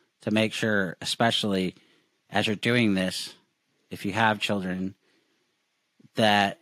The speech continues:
the ch-, child understands the purpose of it and that you are united in this. And so, you know, most of the time, probably for most Christian couples, they're gonna have the wife be at home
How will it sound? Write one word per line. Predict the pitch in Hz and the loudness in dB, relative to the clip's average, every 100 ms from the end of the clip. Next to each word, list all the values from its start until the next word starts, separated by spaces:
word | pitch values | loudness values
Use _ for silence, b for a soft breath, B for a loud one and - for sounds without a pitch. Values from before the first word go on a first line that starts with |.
| _ - | _ -8
the | 107 | -6
ch-, | - - 120 - | -2 2 2 0
child | - 113 113 | 0 4 4
understands | 110 104 - 107 95 | 4 0 0 -2 -4
the | 80 | -8
purpose | - 104 117 - | -8 -6 -6 -4
of | 113 | 0
it | 135 - b b b | 0 -2 b b b
and | 101 113 | -2 -2
that | 107 | -2
you | 101 123 139 | -2 2 4
are | 113 | 4
united | 104 107 104 110 92 80 - _ _ _ _ _ _ _ _ | 2 2 2 2 0 -8 -14 _ _ _ _ _ _ _ _
in | 101 98 | -2 -2
this. | 92 80 - - _ b b b b b - | -2 -6 -12 -18 _ b b b b b 0
And | 117 113 107 - | 4 4 2 2
so, | 123 110 104 101 95 - _ - | 4 4 4 2 -2 -12 _ -8
you | 101 104 | -2 0
know, | 101 98 | 0 0
most | 104 113 - | 0 0 0
of | 113 | -2
the | 107 | -2
time, | 110 104 101 104 104 | -2 0 0 0 -2
probably | - 104 104 98 101 98 101 b b b b b - _ - | -2 -4 -2 -2 0 0 -2 b b b b b -20 _ -8
for | - 98 95 | -2 0 2
most | 101 98 98 - | 2 2 0 -2
Christian | 107 - 98 | -4 -4 -4
couples, | 98 95 95 87 | -4 -6 -8 -4
they're | 98 95 | -2 0
gonna | 98 98 92 - b _ | 0 0 -2 -6 b _
have | - 98 95 | 0 0 2
the | 95 | 0
wife | 95 95 - | 0 0 -2
be | 104 95 | -4 -4
at | - | -2
home | 113 123 107 | 2 2 0